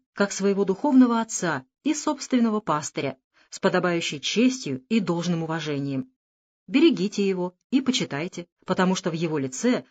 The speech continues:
вы отдаете особенные почести Христу, который говорит: "Кто принимает вас, принимает меня, а кто принимает меня,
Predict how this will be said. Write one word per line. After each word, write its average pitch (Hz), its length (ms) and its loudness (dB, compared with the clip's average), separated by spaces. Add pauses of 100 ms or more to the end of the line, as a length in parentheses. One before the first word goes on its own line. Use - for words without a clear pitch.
(180)
вы 247 200 2
отдаете 233 500 2
особенные 220 680 0
почести 208 540 -2
Христу, 185 640 -2 (180)
который 269 380 0
говорит: 214 480 0 (500)
"Кто 208 240 6
принимает 185 580 0
вас, 220 460 -2 (220)
принимает 262 520 6
меня, 170 480 0 (320)
а 175 120 4
кто 196 220 2
принимает 151 560 -4
меня, 208 420 0